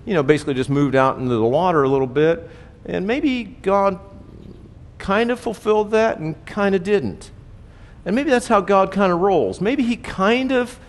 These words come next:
maybe I just misinterpreted it and it's not quite as obvious as it looks like. And maybe God just, you know, when he says, "I'm gonna, you know,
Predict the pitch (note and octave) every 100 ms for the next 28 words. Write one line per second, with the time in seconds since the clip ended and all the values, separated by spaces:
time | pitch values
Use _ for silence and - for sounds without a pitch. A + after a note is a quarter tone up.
0 | - - - - - - A3 C#4+ C4+ A#3
1 | A3 G#3+ G#3 F3+ - B3+ C4 A#3 A3 A3
2 | A#3 A3 D#3 D#3 - - - - G3+ A3+
3 | - - G#3 F#3+ E3+ F#3 G3+ F#3+ F#3+ D3
4 | C#3 A2 F3+ A#3+ - G#3+ A3 A3+ A3 D3+
5 | B2+ - - - A#3 C#4+ D4 - F#3 G#3
6 | G3+ G3 F#3 - - - - - - -
7 | - - - B3 A#3 F#3 D#3+ - G#3 F#3+
8 | F#3 E3+ D#3+ C3 A#2+ - - - - -
9 | F#3 F#3 D3 C#3+ D3+ D3+